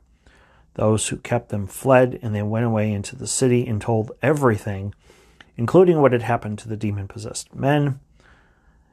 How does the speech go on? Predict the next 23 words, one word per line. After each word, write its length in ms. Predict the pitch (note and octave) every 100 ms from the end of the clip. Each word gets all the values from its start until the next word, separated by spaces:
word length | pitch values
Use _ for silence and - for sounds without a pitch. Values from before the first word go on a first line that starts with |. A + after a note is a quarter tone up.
| _ -
And 80 | A2+
behold, 600 | A2 G#2 D3+ D3 C3+ -
the 80 | G#2
whole 160 | A2
city 280 | - D3 C3+
came 200 | B2+ A#2
out 140 | A#2
to 100 | A2+
meet 180 | A2+ A#2+
Jesus, 460 | - C3+ C3 B2 -
and 200 | B2+ A2
when 140 | G#2+
they 100 | G#2
saw 280 | G2+ C3 C3
him, 220 | A2+ A2+
they 120 | A2
begged 480 | G#2 A2+ B2+ C3 A#2+
him 300 | - G#2+ G2+ - _ _ _ _
to 160 | - A2+
depart 720 | A#2 - - C#3+ - - - - _ - -
from 340 | - G#2 G2+
their 220 | G2+ G2+
region." 760 | G2+ G#2+ A2+ G#2+ - - B2